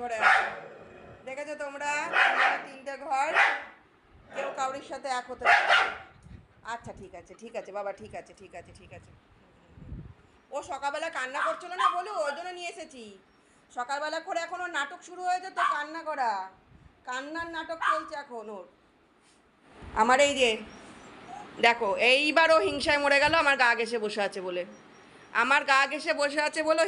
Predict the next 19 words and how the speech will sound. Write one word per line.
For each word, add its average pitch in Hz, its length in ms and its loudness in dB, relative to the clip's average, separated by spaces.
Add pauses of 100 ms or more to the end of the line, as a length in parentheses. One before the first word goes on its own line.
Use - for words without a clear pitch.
হিংসায় 254 300 -2
মরে 214 200 0
যাচ্ছে 202 280 -4
এবার। 185 160 -6 (280)
এই 254 120 4 (120)
মরেছে 233 380 -2 (100)
রে, 214 160 2 (1600)
ঘরে 220 240 4 (100)
গিয়ে 254 220 2
না 254 60 4 (100)
ভেঙে 226 220 0
চুরে 214 220 -2
ফেলে। 196 220 -4
ও - 20 4 (100)
আবার 254 220 4
কান্না 226 280 0
করছে - 260 -6
দেখো, - 180 -6 (1400)
ঠিক 226 120 2